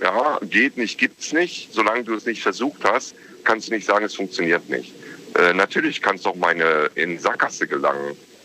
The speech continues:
aber wie gesagt, Veränderungen sind, das ganze Leben besteht aus Veränderungen und du musst einfach nur lernen, mit diesen Veränderungen klarzukommen, dich durchzubeißen, durchzukämpfen und diese Veränderungen so zu akzeptieren,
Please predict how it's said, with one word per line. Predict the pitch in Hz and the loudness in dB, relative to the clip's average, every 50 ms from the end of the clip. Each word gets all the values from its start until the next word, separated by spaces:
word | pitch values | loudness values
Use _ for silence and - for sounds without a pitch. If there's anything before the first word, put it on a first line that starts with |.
| - - | -8 -2
aber | - 78 80 87 82 78 80 76 - - - - - - - - - - - - - - - | 0 2 4 4 4 4 2 0 -2 -6 -12 -20 -20 -20 -20 -20 -20 -20 -16 -10 -10 -6 -2
wie | - 107 | 0 0
gesagt, | 110 117 135 123 - - - | 2 4 2 2 0 -2 0
Veränderungen | - 82 78 123 143 151 143 135 135 135 139 139 139 131 - - - - - - - | 0 2 2 2 0 -2 -2 -2 0 0 0 -2 -2 -4 -10 -12 -20 -20 -20 -16 -4
sind, | - 107 117 127 135 135 - - - - - - - | 0 2 2 2 2 -2 -6 -14 -16 -10 -10 -6 0
das | - 120 110 - - | 0 0 0 0 0
ganze | - 123 135 - - 113 | 0 0 0 0 -6 -2
Leben | 107 123 117 87 82 | 0 0 0 0 -2
besteht | 76 85 - - 90 82 | -6 -4 -2 0 0 2
aus | 85 90 - | 0 0 0
Veränderungen | - - - - 101 110 110 101 110 113 113 113 113 107 - - - - | 2 2 4 4 4 2 0 0 2 2 2 2 0 -4 -8 -14 -10 -4
und | - 107 101 113 | -4 -2 0 0
du | 117 | 2
musst | 131 135 - - - | 2 2 0 2 2
einfach | - 131 135 131 123 113 | 0 0 0 -2 -6 -6
nur | 117 120 110 101 | -6 -6 -4 0
lernen, | 104 110 107 113 123 123 123 120 120 113 - - - - - - - | 2 2 2 2 2 0 0 -2 -2 -6 -10 -16 -20 -20 -14 -8 -4
mit | 104 104 101 | -2 0 0
diesen | 127 120 135 123 | 0 0 0 -2
Veränderungen | - 131 - - - 120 117 113 107 101 98 92 87 82 | 0 0 0 2 2 0 0 0 0 0 0 0 -2 -2
klarzukommen, | - - 117 123 156 - - - 151 - - 151 139 139 139 139 135 131 123 110 - - | -2 0 0 0 0 -2 -4 -6 -6 -2 0 0 0 0 0 -2 -4 -6 -10 -8 -2 -2
dich | 95 - - | -2 0 0
durchzubeißen, | - 127 143 147 - - - - - - - 104 117 113 - - 101 80 | 0 0 0 0 -2 -6 -10 -8 -4 0 2 4 4 2 0 -4 -6 -2
durchzukämpfen | 104 110 104 - - 107 - - - 101 101 101 - - 98 92 - - - - - | -2 -2 -2 -2 -6 -8 -2 2 2 2 2 2 -4 -6 -8 -8 -8 -10 -18 -8 -2
und | - 95 92 90 | -2 -2 0 0
diese | 92 92 87 | -2 0 2
Veränderungen | 110 110 - 98 104 104 101 98 98 98 92 | 2 2 2 2 0 2 2 2 2 0 0
so | 80 98 107 113 - | 0 0 0 0 0
zu | - - - | 0 0 0
akzeptieren, | - - - - 104 - - - - 110 107 107 110 107 107 | 0 0 -2 -6 -8 -8 -8 -6 -2 2 2 2 2 0 -4